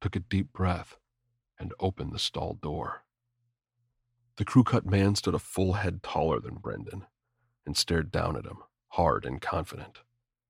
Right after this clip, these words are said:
The other man was much smaller in stature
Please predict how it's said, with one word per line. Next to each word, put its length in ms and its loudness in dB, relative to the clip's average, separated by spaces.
The 120 4
other 180 8
man 400 -10
was 160 -2
much 300 2
smaller 380 -4
in 100 -6
stature 640 -6